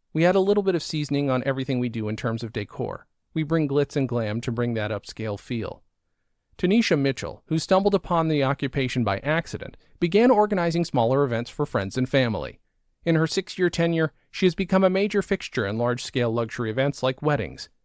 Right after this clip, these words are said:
Many couples have opted to wait for the world to revert to some normalcy before attempting the already daunting task of planning and executing a wedding, let alone the wedding of their dreams. Even still,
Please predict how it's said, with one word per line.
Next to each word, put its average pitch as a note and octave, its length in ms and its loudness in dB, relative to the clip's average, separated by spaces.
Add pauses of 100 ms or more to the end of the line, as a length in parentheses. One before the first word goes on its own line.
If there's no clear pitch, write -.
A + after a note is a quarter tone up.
(460)
Many F#3+ 200 2
couples - 380 0
have B2 200 -2
opted B2+ 340 -2
to C3 100 2
wait B2+ 260 -2
for C3 120 -2
the A#2 100 2
world A#2+ 300 0
to C3 100 -2
revert A#2+ 460 0
to B2 100 -6
some A2+ 240 -2
normalcy C#3 540 0
before C3 360 0
attempting C3+ 440 0
the C3+ 120 0
already C#3 540 4
daunting B2 420 0
task A2 420 -4
of A#2 120 -8
planning B2+ 420 -2
and B2+ 80 -2
executing A2 560 -4
a A2 60 -2
wedding, A2+ 400 -2 (180)
let D3+ 180 4
alone C#3+ 300 4
the A2 100 0
wedding G2 280 -4
of F#2 80 -8
their G2+ 140 -4
dreams. G2+ 560 -8 (460)
Even F#3+ 280 2
still, D2 480 -2